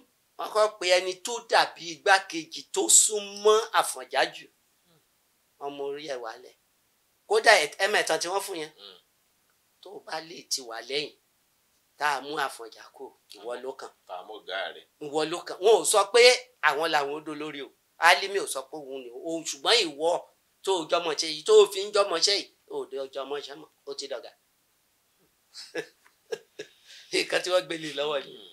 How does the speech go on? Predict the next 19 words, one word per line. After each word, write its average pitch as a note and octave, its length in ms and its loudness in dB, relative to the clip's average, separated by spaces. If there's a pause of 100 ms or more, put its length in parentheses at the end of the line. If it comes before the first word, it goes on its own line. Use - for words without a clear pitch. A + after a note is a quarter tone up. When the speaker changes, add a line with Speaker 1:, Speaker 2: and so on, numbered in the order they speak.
(440)
Speaker 1:
Òun C#3 200 -10
náà G3+ 180 -6
tẹ́wọ́ E3 360 -10
gbà. F#3 160 -14 (360)
Speaker 2:
Gba G2+ 80 -18
bọ̀dé - 260 -18
fọ́gẹ̀. - 360 -18
Speaker 1:
Ó E3 120 -6
bá E3+ 140 -2
àwọn E3+ 220 -2
tó F#3+ 120 -10
kù D#3+ 140 -14
náà D#3 200 -6
sọ̀rọ̀. A#2+ 380 -10 (800)
Álímì D#3+ 480 -2
dé. C3+ 180 -16 (640)
Álímì D3 460 -2
wọlé B2+ 380 -10 (320)
pípípí. C3+ 680 -12